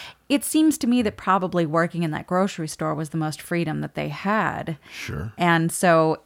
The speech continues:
Speaker 1: it just, it, it just felt gross. I didn't like it. So I am,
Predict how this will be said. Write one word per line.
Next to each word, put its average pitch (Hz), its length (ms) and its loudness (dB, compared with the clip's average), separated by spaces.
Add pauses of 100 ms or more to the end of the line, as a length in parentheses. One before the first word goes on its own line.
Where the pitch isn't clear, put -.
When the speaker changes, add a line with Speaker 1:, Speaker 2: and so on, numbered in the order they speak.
(100)
Speaker 1:
it 175 160 0
just, - 280 -4
it, - 120 2
it 247 140 2
just 339 260 -4
felt 170 240 6
gross. 123 440 -2
I 226 80 6
didn't 208 180 2
like 113 240 -6
it. - 140 -10
So 156 400 4
I 170 440 6
am, 160 300 0